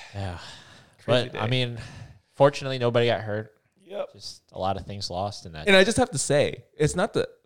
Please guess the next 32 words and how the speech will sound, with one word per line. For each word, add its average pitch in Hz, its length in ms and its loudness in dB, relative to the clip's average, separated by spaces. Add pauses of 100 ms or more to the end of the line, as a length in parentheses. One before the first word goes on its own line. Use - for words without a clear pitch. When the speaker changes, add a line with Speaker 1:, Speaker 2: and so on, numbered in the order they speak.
Speaker 2:
depending 196 400 -2
on 165 80 -2
how 143 180 2
bad 113 520 2
certain 139 280 0
things 139 200 0
are, 147 100 2
it's 143 140 0
not - 120 0
the 139 80 6
fire 120 400 4
that 127 160 0
destroys 123 420 0
your 131 100 0
stuff. 160 360 -2
Speaker 1:
It's - 120 -4
Speaker 2:
It's 131 80 -4
Speaker 1:
the 104 60 2
Speaker 2:
the 123 60 6
Speaker 1:
water. 101 360 6
Speaker 2:
water. 95 240 -4
Like, 110 120 0
Speaker 1:
Yeah. 98 160 0
Speaker 2:
literally 110 320 0
the 95 120 -2
water. 92 380 -2
Like, 107 220 -4
it 101 280 -8
just - 260 -6
destroys 113 880 0
everything. 90 720 -4
Speaker 1:
Yeah. 90 200 -10